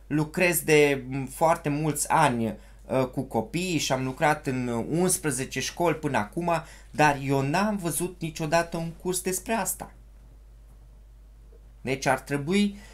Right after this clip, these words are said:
să se întâmple ceva. Ar trebui ca Ministerul Învățământului să, să facă un astfel de curs despre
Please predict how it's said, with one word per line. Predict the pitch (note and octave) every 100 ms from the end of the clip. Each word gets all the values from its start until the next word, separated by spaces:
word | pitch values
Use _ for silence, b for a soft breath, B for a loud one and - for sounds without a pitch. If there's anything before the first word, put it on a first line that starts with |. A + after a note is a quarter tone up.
| B B
să | - E3
se | D#3 -
întâmple | C#3+ C#3 - A3 A3+ G3 D3
ceva. | - A2+ G2 E2+ -
Ar | - B2+
trebui | - D#3 G#3
ca | G3+
Ministerul | F#3 E3+ D#3+ D3+ - G#3 G3
Învățământului | D#3 C#3 - D3 E3 E3+ E3 D#3+
să, | D3+ - D3 D3 B B B
să | - C#3+
facă | C#3 - - G#3+ A#3+ A#3 G3
un | E3
astfel | D3 C#3+ - D3+ C3
de | C3
curs | - D#3+ B2+ G#2+ - - B B B
despre | A#2+ D#3 D#3 - D#3 D3+